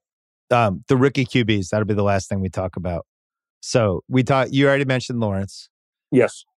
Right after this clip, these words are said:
Speaker 1: Um, Justin Fields on the Bears. They're all excited about him, even though they're not gonna be able to block for them. We'll talk about Jason Goff for that in a second. Mac Jones looks good. Um, Trey Lance,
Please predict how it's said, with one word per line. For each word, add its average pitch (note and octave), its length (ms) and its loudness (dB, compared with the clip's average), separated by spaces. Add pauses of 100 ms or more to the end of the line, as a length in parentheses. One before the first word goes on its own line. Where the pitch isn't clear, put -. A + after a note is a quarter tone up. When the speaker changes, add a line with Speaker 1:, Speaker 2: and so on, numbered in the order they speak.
(480)
Speaker 1:
Um, G#2 520 0 (340)
Justin C3 480 -2
Fields B2+ 460 0
on A#2+ 180 0
the A2 60 0
Bears. G#2 760 -2 (480)
They're B2+ 240 2
all A#2+ 160 2
excited A2+ 360 -2
about A2 180 0
him, A2+ 240 2
even A2 160 0
though G#2+ 120 0
they're G#2 100 0
not G#2 100 -2
gonna G#2 80 -10
be G#2+ 60 2
able G#2 160 0
to F#2 60 -4
block G2 280 0
for G#2 100 -6
them. F#2+ 160 -6
We'll G2 100 -8
talk G#2 220 -4
about F#2+ 160 -4
Jason G2 320 -4
Goff G2 220 -2
for F#2+ 60 -10
that G2 180 -2
in - 60 -10
a F#2+ 40 -6
second. G2 420 -6
Mac B2+ 220 -2
Jones B2 300 -6
looks G#2+ 180 -8
good. G2+ 300 -4 (540)
Um, G2+ 480 -2 (220)
Trey D#3+ 240 2
Lance, C#3 600 -2